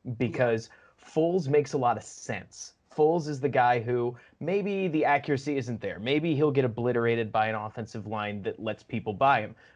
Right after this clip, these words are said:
Speaker 1: But he is the guy who, based on reports I've heard from you talking in practice, things I've seen on film, in, in, in, in a vacuum, he's supposedly a better decision maker than Trubisky. And you would think that in an offen-, or in an, in a year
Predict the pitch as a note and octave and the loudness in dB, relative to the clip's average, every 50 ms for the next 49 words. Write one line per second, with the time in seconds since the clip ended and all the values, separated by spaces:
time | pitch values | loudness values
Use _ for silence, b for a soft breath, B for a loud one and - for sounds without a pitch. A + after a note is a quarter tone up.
0 | b b D#3 D3+ D3+ E3 F3 E3 - F3 F3+ F3 D3+ D3 F3 C#3 C#3+ C3 B2 A#2+ | b b 2 2 2 0 -6 -6 -4 -4 -6 -4 -4 -4 -2 2 4 4 4 4
1 | B2 A2 A2+ A#2+ A2+ A2+ A2+ A2+ A2+ - - B2 D#3 D#3 - F3 D#3 D3 C3 B2+ | 2 0 -4 -4 -4 -4 -4 -6 -4 -2 -2 -2 -2 -2 -4 -4 -4 -4 -4 -4
2 | - - D3 C3 C3+ C#3 C3 - C3+ C3+ B2 - B2 A2+ A#2 B2 B2+ D3 B2+ B2+ | 0 0 0 2 2 -2 -2 -2 -2 -4 -4 -4 -4 -4 -4 -2 0 0 0 0
3 | C3 B2 A2+ G#2 - - D#3 D#3+ D3 - - C#3+ C3+ C#3 - - G3 G3 E3+ D3 | -2 -4 -8 -8 -4 -2 -2 -2 -2 0 -2 -2 -2 -2 -4 -6 -6 -4 -4 -4
4 | B2 - - B2+ A#2 A#2 A2+ G#2+ - C3 B2+ B2+ B2+ B2+ B2 b b b b b | -4 -4 -6 -4 -2 -2 -4 -4 -2 0 2 2 2 0 -2 b b b b b
5 | b b b - - F#3+ G3+ G#3 F#3+ F#3 F3 F3 F3 F3 - _ _ _ - E3+ | b b b 0 2 4 4 4 2 -2 -6 -10 -12 -12 -12 _ _ _ 0 2
6 | E3+ F#3 F#3 F3 D#3+ D3+ C#3+ C#3 C3+ C#3 - D3+ C#3+ B2 A2+ D#3 E3 F#3 F3+ - | 2 2 2 2 2 0 0 -2 -2 -2 -2 -2 0 2 2 4 2 2 0 0
7 | G#3 G#3 G#3 G#3 G#3 _ _ - D#3+ D#3 C#3 C#3 - D#3 C3+ - A#2+ C#3 D3+ D#3 | -2 -2 -2 -2 -4 _ _ -6 -4 -4 -4 -4 -4 -4 -4 -2 2 2 2 2
8 | B2+ C#3 C3+ D3 C3+ B2 A#2+ A2+ A2+ G#2+ A2 A2 - A#2 G2+ G#2+ G#2 G2+ G2+ G2+ | 2 0 0 0 0 0 0 -2 -2 -4 -8 -8 -10 -10 -8 -8 -8 -8 -8 -8
9 | - G#2 F#2+ G2 F#2+ - - F#2 D2+ - - - - - C3 - b b b b | -8 -8 -8 -10 -10 -12 -12 -14 -14 -14 -16 -16 -16 -16 -16 -18 b b b b
10 | b b C3 C3+ C3+ B2+ C3+ C3 B2+ B2+ A2+ - _ - A3+ A#3 F3 C3 B2+ - | b b 2 2 2 4 2 4 2 2 0 -2 _ 0 0 2 2 0 -2 -4
11 | - C3+ B2 B2 B2 A#2 - - - C3+ C#3+ C#3 - C3 A2+ - - C3 A#2 A2 | -4 -2 -2 -2 -2 -2 -2 -2 0 0 0 0 0 -2 0 0 -2 0 0 0
12 | A#2 B2 A#2+ A2+ A2+ A2 - - _ - C#3 B2+ C3 C3+ D3+ D3 C3 B2+ A2+ G#2+ | 0 0 0 0 0 -2 -4 -6 _ -4 0 2 2 2 2 0 0 2 2 2
13 | G#2 G2+ G2+ G#2 | 2 0 -2 -6